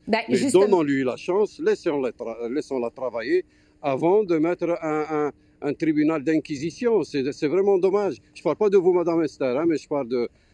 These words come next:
Speaker 2: de toute la presse qui est montée en, en
Speaker 1: Ouais.
Speaker 2: épingle.
Speaker 1: Est-ce que vous êtes d'accord, vous, avec, euh, ses propos, avec ce qu'elle a dit au sujet des Québécois ?
Speaker 2: Mais j'ai pas entendu ça. Mais je ne suis pas d'accord quand, euh, même moi, si j'ai dit des propos contre les,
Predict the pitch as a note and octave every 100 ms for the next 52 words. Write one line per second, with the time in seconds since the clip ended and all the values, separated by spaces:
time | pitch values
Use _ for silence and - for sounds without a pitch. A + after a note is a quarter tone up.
0 | - B2+ C3 E3 F3 D#3 - C#3+ D3+ -
1 | C3+ C3+ C3+ B2 - C3+ A#2+ A2+ G2+ _
2 | _ - A#2+ A#2 - - - _ G#3 C4+
3 | - G#4 E4+ C#4 C#4 A3 A3 G#3+ A3 A#3+
4 | C4+ A3 D#4+ E4+ A3 A#3 A#3 A#3 G#3 G#3
5 | B3 A3+ G#3 G3+ G3+ D4 B3+ F#3 F#3 -
6 | - A3 G3+ F#3 G#3+ C4+ - G3+ G#3 G3
7 | G3+ F#3 F#3 G#3+ G#3+ - _ _ _ _
8 | _ _ _ _ D3+ C3+ D#3+ A3 G#3+ G#3
9 | F#3+ F#3 F3+ - B2+ A#2+ - - _ _
10 | _ _ _ - B2+ C#3+ D3 C3+ F#3+ F#3+
11 | D#3 F3+ G3+ E3 D#3 C3 _ - - D3
12 | C#3+ C#3 G#3 G3+ F3 G3 - D#3+ C#3+ C#3
13 | D3 D3+ D#3 D3 E3+ D3 D3 C#3 D#3 C3+